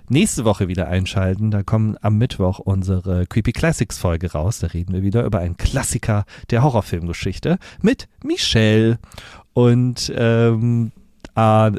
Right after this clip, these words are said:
dann in zwei Wochen am Mittwoch wieder unsere normale Creepy Crypt Podcast Folge vierundsiebzig und dann in zwei Wochen unsere Home Invasion Volume vierzehn. Ist gut, die sind jetzt immer zusammen. Die haben jetzt immer die gleiche hintere Nummer. Wie schön.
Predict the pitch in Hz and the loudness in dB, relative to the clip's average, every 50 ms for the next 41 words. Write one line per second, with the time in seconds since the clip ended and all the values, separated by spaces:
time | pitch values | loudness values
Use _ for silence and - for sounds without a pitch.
0 | - - - - 117 113 110 110 104 - 113 110 107 - - - 120 110 113 151 | -4 -6 -4 0 0 2 2 0 0 0 0 0 0 0 -2 0 2 2 2 2
1 | 165 - 175 160 139 139 143 - - 135 123 - - - 107 101 107 92 - 98 | 0 0 -2 -2 0 0 -2 0 0 -2 -2 -2 -2 -4 -2 0 0 0 -2 -4
2 | 95 - - 95 85 85 82 90 120 147 147 143 - - - 127 - 127 - - | -6 -4 -4 -4 -2 -2 0 0 0 2 2 0 0 0 -2 -2 -2 -2 -4 -4
3 | - - - - 196 - - 143 135 - - - - 127 120 117 107 113 107 - | -4 -2 -4 -4 -4 -4 -4 -4 -4 -4 -4 -2 0 2 2 2 2 0 -2 -2
4 | - - - - 208 185 165 147 139 147 - - - - - 147 143 - - - | -4 -6 -2 0 0 0 0 0 0 -2 -2 -2 -4 0 0 2 2 0 -2 -6
5 | - - - - - - - - _ _ - 131 131 127 131 127 - - - 107 | -12 -14 -16 -16 -16 -20 -20 -20 _ _ 2 4 4 4 2 0 -2 -2 0 0
6 | 104 104 104 101 101 98 95 98 - 110 107 98 - - - 104 98 92 101 98 | 2 2 2 2 2 0 0 0 0 0 0 0 0 0 0 2 2 2 2 0
7 | - - 101 95 95 - 104 104 98 92 98 95 107 - 123 147 165 160 - 113 | 0 0 -2 -2 -2 0 0 -2 0 0 -2 -2 0 2 2 2 2 2 0 0
8 | 104 92 90 87 85 - - 87 85 80 87 85 90 90 95 98 104 101 - - | 0 0 -2 -2 -4 -6 -8 -8 -6 -4 -2 -2 0 0 2 2 0 0 -2 -6
9 | - - 135 156 - - - - 76 76 73 76 78 - - - - - 277 285 | -4 -2 -4 -4 -4 -6 -10 -10 -10 -10 -10 -12 -12 -12 -12 -12 -10 -8 -8 -8
10 | - - 98 95 107 113 120 120 110 - 147 135 135 127 - - 117 127 160 156 | -6 -6 -6 -4 -4 -6 -6 -8 -8 -8 -8 -8 -8 -8 -8 -8 -8 -8 -6 -6
11 | 117 95 - - 110 107 110 - - 127 127 117 113 101 - 101 113 - - 117 | -8 -8 -10 -10 -10 -10 -10 -10 -8 -6 -6 -6 -6 -6 -6 -8 -6 -4 -4 -2
12 | 110 135 139 143 127 127 127 147 151 135 107 95 90 - _ _ - 107 - - | -2 -2 -2 -4 -4 -6 -4 -6 -6 -4 -6 -8 -8 -12 _ _ -8 -6 -6 -4
13 | 147 143 123 | -4 -4 -4